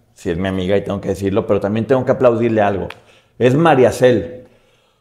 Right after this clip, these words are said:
¿Por qué María Cel? Porque pocas personas he conocido como ella. Una, que trabajen tanto, es una persona que trabaja todo el tiempo, y dos, que tengan tan claro qué es lo que quieren. Cuando trabajas con ella te das cuenta por qué le está yendo tan bien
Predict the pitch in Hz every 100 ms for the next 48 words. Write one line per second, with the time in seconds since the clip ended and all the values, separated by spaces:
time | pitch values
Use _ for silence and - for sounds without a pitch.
0 | _ - 147 - 214 262 196 - 202 214
1 | - - - - 170 170 165 240 240 277
2 | 277 226 156 190 202 196 196 160 151 160
3 | 143 127 123 131 147 170 254 - - 131
4 | 139 143 127 113 143 139 117 143 147 123
5 | 123 135 120 104 101 120 135 123 123 117
6 | 110 110 139 135 120 156 156 160 151 156
7 | 151 151 160 165 143 147 139 139 143 139
8 | 143 123 120 - 113 110 82 110 95 85
9 | - - - 117 123 139 208 247 185 151
10 | 165 147 143 160 147 160 123 - 147 151
11 | 147 143 147 139 - 139 135 120 120 117